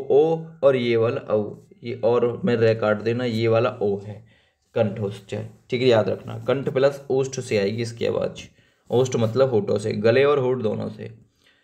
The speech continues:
उनतालीस नंबर क्वेश्चन, भाषा निर्माण की इकाई कौन सी है?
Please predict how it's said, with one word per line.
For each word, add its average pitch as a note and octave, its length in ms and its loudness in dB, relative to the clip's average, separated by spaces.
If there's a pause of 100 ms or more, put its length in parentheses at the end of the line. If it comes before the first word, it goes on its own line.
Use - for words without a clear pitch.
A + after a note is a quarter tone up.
(220)
उनतालीस C#3+ 400 2
नंबर D#3 200 -2
क्वेश्चन, D3 340 -4
भाषा B2 340 -2
निर्माण B2+ 400 2
की B2+ 220 -4
इकाई A#2 300 2
कौन A2 260 -2
सी - 180 -12
है? G#2+ 200 -6